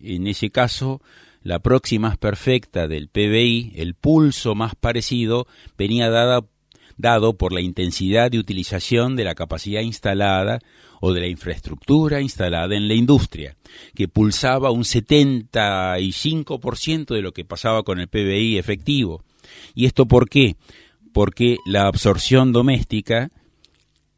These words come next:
¿sí?, al igual que en los Estados Unidos, pero esto no quiere decir que el P B I norteamericano sea igual al P B I argentino.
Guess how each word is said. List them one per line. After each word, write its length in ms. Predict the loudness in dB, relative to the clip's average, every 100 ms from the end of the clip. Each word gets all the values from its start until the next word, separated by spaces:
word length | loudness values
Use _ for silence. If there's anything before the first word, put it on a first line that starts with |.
| -16
¿sí?, 440 | -6 -4 -4 -8 _
al 200 | -6 -4
igual 320 | 0 4 4 4
que 120 | -2
en 60 |
los 140 | -4 -6
Estados 420 | -2 2 2 2
Unidos, 560 | 0 2 0 -2 -6 -14
pero 160 | -6 -4
esto 240 | -2 -2
no 120 | -2
quiere 300 | 0 0 2
decir 480 | 2 0 0 0 0
que 380 | -4 -4 -2 -2 _ _ _ _ _ _ _ _ _ _ _ _ _ _ -6
el 200 | -4 2
P 160 | 2
B 180 | 4 4
I 220 | 4 2
norteamericano 800 | 0 0 0 0 -2 0 0 0
sea 240 | -2 0 0
igual 280 | 2 2
al 120 | 0 0
P 160 | 0
B 100 | 0
I 60 | 0
argentino. 680 | -2 -4 -8 -6 -8 -10